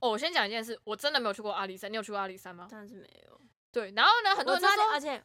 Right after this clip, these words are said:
Speaker 2: 我还要做一件，我跟你讲一件很白痴的事情，你要说阿里山，我会以为在台北，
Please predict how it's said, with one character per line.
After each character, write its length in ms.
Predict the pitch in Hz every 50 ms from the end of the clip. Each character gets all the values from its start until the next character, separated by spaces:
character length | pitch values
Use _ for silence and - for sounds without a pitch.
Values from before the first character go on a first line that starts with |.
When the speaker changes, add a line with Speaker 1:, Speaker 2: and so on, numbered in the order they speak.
| _ _
Speaker 2:
我 140 | - - 233
还 120 | 240 247
要 100 | 262 277
做 200 | 254 302 294 277
一 20 | 254
件， 160 | 220 240 - _ _ _ _ -
我 120 | - 226
跟 160 | 220 - 285
你 60 | 277
讲 80 | 262 226
一 40 | 220
件 100 | 226 220
很 60 | 202
白 160 | - - -
痴 180 | 202 - - -
的 60 | -
事 140 | - - - _
情， 180 | - 226 202
你 60 | 208
要 100 | 226 240
说 160 | 247 - 247 -
阿 120 | 233 226
里 120 | 214 196
山， 220 | 196 - 233 196 190 _
我 80 | - -
会 120 | 240 247
以 60 | 226 220
为 80 | 202
在 80 | 202 208
台 220 | 208 - - - -
北， 160 | - - -